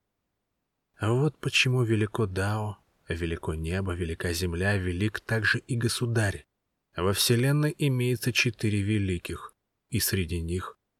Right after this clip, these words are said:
государь. Человек следует законам земли. Земля следует законам неба. Небо следует законам Дао, а Дао следует самому себе. Тяжелое является основой легкого.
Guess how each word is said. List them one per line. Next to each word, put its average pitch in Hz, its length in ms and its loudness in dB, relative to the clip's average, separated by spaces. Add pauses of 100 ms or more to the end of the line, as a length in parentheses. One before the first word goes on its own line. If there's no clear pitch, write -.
(120)
государь. 92 840 -2 (960)
Человек 85 640 -2 (220)
следует 85 440 2
законам 90 440 -2
земли. 98 500 2 (540)
Земля 117 480 4
следует 120 480 4
законам 104 520 2
неба. 80 400 0 (540)
Небо 98 520 4
следует 104 680 2
законам 98 640 0
Дао, 101 460 0 (480)
а 95 160 -2
Дао 85 400 -4
следует 85 580 -4
самому 82 520 -4
себе. 80 560 -4 (1080)
Тяжелое 156 480 6
является 123 560 2
основой 104 500 0
легкого. 90 600 -2